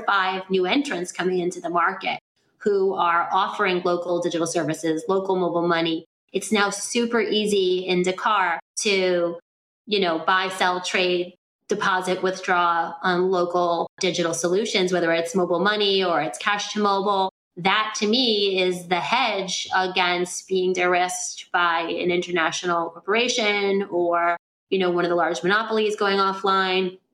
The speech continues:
Again, what I talked about before about these kind of bifurcation of the economy where you have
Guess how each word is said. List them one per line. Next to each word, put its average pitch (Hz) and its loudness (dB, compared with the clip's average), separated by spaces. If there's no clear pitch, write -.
Again, 190 2
what 180 0
I 180 2
talked 175 -2
about 175 0
before 202 0
about 185 0
these 185 -2
kind 180 0
of 175 -2
bifurcation 180 0
of 170 0
the 175 0
economy 196 0
where 175 2
you 170 0
have 165 0